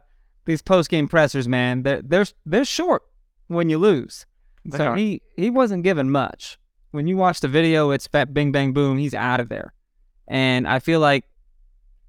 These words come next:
Speaker 1: you know, he probably wishes that ball was cleared.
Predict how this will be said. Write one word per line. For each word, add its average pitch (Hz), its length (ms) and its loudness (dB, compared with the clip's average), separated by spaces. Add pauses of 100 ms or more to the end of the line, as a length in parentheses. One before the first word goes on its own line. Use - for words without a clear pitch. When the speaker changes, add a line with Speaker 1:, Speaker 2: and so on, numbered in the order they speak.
(880)
Speaker 1:
you 214 140 0
know, 139 260 2
he 147 240 -10
probably 175 340 0
wishes 160 320 0
that 165 160 2
ball 170 200 2
was 175 140 -2
cleared. 196 440 0